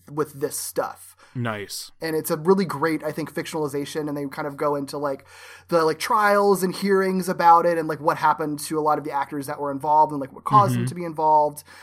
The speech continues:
Speaker 1: Um, and that's kind of, like, the, the, the main conflict of the story. And it's actually, like,
Speaker 2: Huh.
Speaker 1: really, really compelling and really well done. Um, so if
Speaker 2: Yeah.
Speaker 1: you're, like, interested in that content, it's a really great fictionalization of, of what was happening then.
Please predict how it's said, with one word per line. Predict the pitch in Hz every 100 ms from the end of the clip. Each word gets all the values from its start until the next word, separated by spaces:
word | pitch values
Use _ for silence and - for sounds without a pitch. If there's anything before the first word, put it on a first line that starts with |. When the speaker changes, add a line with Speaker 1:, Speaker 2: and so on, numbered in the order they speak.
| - -
Speaker 1:
Um, | 165 156 147 143
and | 151
that's | 165 -
kind | 190 170
of, | 147
like, | 147 139 139
the, | 143 135
the, | 135 135
the | 127 135
main | 135 139
conflict | 135 139 131 139 156 156
of | 156 143
the | 147
story. | - 147 151 190
And | 180
it's | 160
actually, | 165 160 - 170
like, | 151 143
Speaker 2:
Huh. | 262 147
Speaker 1:
really, | 160 151 147 143 135 - - _
really | 175 220 214
compelling | 190 156 - 160 147 143
and | 139 135
really | 151 160 151
well | 139 131
done. | 135 123 120 117 _ _ -
Um, | 143
so | 117 170
if |
Speaker 2:
Yeah. | 190
Speaker 1:
you're, |
like, | 202 - -
interested | 285 254 247 226
in | 202
that | 180 165
content, | - 196 185 180 - 139 135 - - _ _ _ 147
it's | 143
a |
really | 151 156 151
great | 147 139 -
fictionalization | 143 - 127 127 123 123
of, | 113 113
of | 95 120
what | 120
was | 123
happening | 123 120 120 123
then. | 110 117